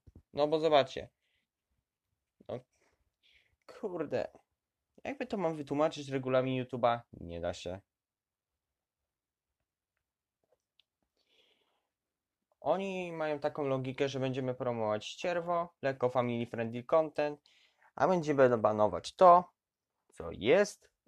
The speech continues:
uznawane za mądre, ale my będziemy uznawać to za szczególnie niebezpieczne. No błagam.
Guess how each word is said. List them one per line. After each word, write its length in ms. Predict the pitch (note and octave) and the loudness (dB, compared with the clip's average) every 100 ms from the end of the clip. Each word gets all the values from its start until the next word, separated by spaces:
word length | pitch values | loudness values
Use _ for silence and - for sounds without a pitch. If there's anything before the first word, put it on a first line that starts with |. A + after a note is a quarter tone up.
| - | -12
uznawane 1500 | C3 A#2+ A2 F#2+ F#2 A2+ _ _ _ _ _ _ B2+ C#3+ D3 | -10 -4 -4 -6 -10 -18 _ _ _ _ _ _ -2 0 0
za 160 | B2 G#2 | 0 0
mądre, 560 | C3+ F3+ F3 F3+ F3+ - _ | 0 0 0 0 0 -4 _
ale 160 | A2+ A#2 | 0 2
my 140 | C#3+ | 0
będziemy 300 | C#3 C3 B2+ | 0 0 -2
uznawać 580 | B2 A#2 B2 A#2 A2+ - | -2 -2 -2 0 0 -2
to 200 | A#2 A2+ | -4 -2
za 240 | G#2+ G#2+ | 0 0
szczególnie 480 | G#2 - G#2+ A#2+ B2 | 0 -6 -2 -2 -2
niebezpieczne. 680 | A2+ G#2 G#2+ - D#2 - B1+ | -2 -4 -6 -8 -10 -10 -12
No 120 | G#2+ A#2 | -10 -8
błagam. 520 | A2+ A2+ F#2+ D2 | 2 4 4 0